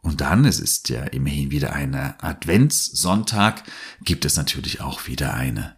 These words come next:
Gewinnspiel. Dieses Mal habe ich von Nordis Ausgaben bekommen, die ich verlosen kann. Nordis ist ein Magazin für, nicht nur für Schweden, sondern für den, äh, gesamten Norden. Wenn du Inspiration brauchst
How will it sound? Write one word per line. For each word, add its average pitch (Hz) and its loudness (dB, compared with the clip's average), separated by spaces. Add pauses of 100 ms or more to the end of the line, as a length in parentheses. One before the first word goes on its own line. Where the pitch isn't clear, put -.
(120)
Gewinnspiel. 80 0 (1040)
Dieses 120 4
Mal - -6 (400)
habe 67 -2
ich - 0 (540)
von 73 0
Nordis 127 4 (100)
Ausgaben 110 4
bekommen, 95 6
die 73 4 (180)
ich - -2
verlosen 78 2
kann. - -6
Nordis 98 4
ist - -4 (140)
ein - -8
Magazin 78 2
für, 127 8
nicht 87 0
nur - -2
für - -10
Schweden, 110 6
sondern 73 4
für 71 2
den, 78 4
äh, 73 0
gesamten 76 0
Norden. 90 4
Wenn 82 0
du 64 0
Inspiration 87 2
brauchst - -4